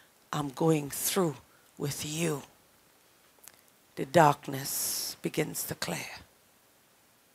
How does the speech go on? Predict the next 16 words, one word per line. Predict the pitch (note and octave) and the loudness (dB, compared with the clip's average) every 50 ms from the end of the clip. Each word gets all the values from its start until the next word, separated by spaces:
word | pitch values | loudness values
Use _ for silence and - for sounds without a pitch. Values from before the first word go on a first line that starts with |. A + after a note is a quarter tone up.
| _ _ _ _ _ _ _ _ _ _ _ _ - | _ _ _ _ _ _ _ _ _ _ _ _ -2
The | - E3+ | -2 -2
darkness | D#3 C#3 C#3 F3+ E3 D#3 D3+ - - D3 C#3+ C3+ - - - | 2 8 8 10 10 10 6 0 -6 -6 -4 -4 -4 -4 -4
begins | - - D3 - - C3+ - D#3+ - - | -4 -6 -6 -4 -6 -6 -6 -8 -10 -10
to | - - | -10 -10
clear. | - - - F#2 E2 - - - - - _ _ _ _ _ _ _ _ _ _ _ _ _ _ _ _ _ _ _ _ _ _ _ _ _ _ _ | -8 -4 -4 -4 -4 -6 -10 -16 -20 -20 _ _ _ _ _ _ _ _ _ _ _ _ _ _ _ _ _ _ _ _ _ _ _ _ _ _ _
And | - D3 C#3 | -8 -8 -6
you | D3 D3+ D3 | -6 -4 0
see | - - - - F3 D#3 | 2 4 4 4 4 2
the | C#3 - - | 2 2 2
light. | - D#2+ - - - - - - - - - - - - - _ _ _ _ _ _ _ _ _ _ _ _ _ _ _ _ _ _ _ | 2 2 0 0 -2 -6 -10 -10 -6 -6 -4 -4 -6 -10 -18 _ _ _ _ _ _ _ _ _ _ _ _ _ _ _ _ _ _ _
This | - F#3 F3 - - | 2 6 8 8 8
is | E3+ D#3 D#3+ | 8 6 6
what | D#3 D3+ - | 6 6 4
I'm | D#3 C#3 C#3 | 0 -2 -4
talking | - - D3 C3 - - D3+ D3 | -6 -6 -6 -6 -6 -8 -8 -8
about. | D#3 D#3 D#3 - - - - - - - - | -10 -10 -10 -10 -10 -10 -14 -16 -14 -14 -14